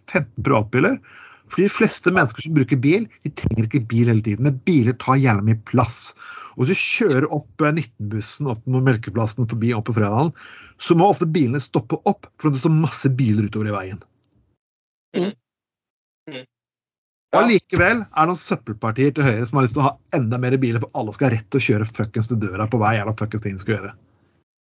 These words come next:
Speaker 2: Jeg lurer på hva, eh, fuckings Bergenslisten mener om dette. De er sikkert imot det også. «Å nei, alle skal ha rett til å ha, alle skal ha rett til å ha tre biler midt i Bergen sentrum.» Ja, ja, ja.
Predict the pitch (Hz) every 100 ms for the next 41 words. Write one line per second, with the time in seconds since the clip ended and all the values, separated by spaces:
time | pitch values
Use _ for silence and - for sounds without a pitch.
0 | _ _ _ _ _ _ - 170 208 214
1 | 208 180 196 180 170 165 156 151 151 147
2 | 139 131 - _ 160 - 131 - 147 139
3 | 127 123 113 - 110 113 117 110 117 -
4 | 110 98 - _ _ - 143 160 151 151
5 | 143 127 - - 113 101 127 139 110 120
6 | 117 110 127 123 120 117 131 - - 107
7 | 101 107 - _ _ _ - 160 180 175
8 | 147 175 - 135 127 - 175 117 120 143
9 | 127 180 196 - 123 127 107 117 107 117
10 | 95 - 143 151 110 107